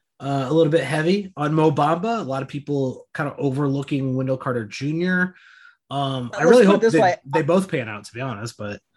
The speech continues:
Speaker 2: I think Bamba is a block streamer till I see him playing a consistent twenty-five minutes a game.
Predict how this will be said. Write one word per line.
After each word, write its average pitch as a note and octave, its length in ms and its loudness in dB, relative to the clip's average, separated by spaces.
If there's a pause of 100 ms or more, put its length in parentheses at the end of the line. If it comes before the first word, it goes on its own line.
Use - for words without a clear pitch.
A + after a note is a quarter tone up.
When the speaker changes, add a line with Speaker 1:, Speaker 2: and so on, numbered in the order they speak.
(140)
Speaker 2:
I A#3 60 0
think C4+ 280 -4
Bamba G3+ 400 -2
is F#3+ 120 -2
a F3 60 -2
block D#3+ 380 -4
streamer D#3 380 -8
till D#3 180 -2
I D3 100 0
see E3 280 -8
him D#3 140 -8
playing D3+ 320 -6
a C3+ 80 -6
consistent D3 760 -6
twenty-five C#3+ 540 -4
minutes C3 240 -8
a A2+ 60 -16
game. - 220 -18